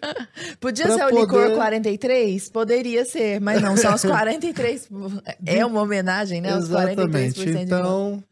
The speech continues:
Speaker 2: aproveitem a promoção pra se tornarem membros da Brasil Paralelo e ajudarem a gente a divulgar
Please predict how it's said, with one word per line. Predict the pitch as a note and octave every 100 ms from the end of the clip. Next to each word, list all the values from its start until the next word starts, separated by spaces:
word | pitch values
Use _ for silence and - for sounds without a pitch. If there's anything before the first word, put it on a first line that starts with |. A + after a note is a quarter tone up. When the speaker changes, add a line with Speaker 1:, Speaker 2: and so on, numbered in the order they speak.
| C4 A3 G#3
Speaker 2:
aproveitem | D3 F3 D3+ E3 E3 E3+
a |
promoção | D#3 E3 D#3+ D3+ - D#3 E3
pra | A3+
se | A3+
tornarem | C4 A#3 G#3 G#3
membros | F#3 F#3 F3
da | E3+
Brasil | E3+ D#3+ F3+
Paralelo | G3+ G#3 F3+ F#3
e | A3
ajudarem | A#3+ A#3 F#3 G3 G#3
a |
gente | F#3 G#3+ -
a | A#3+
divulgar | D4 C#4+ G3+ G3+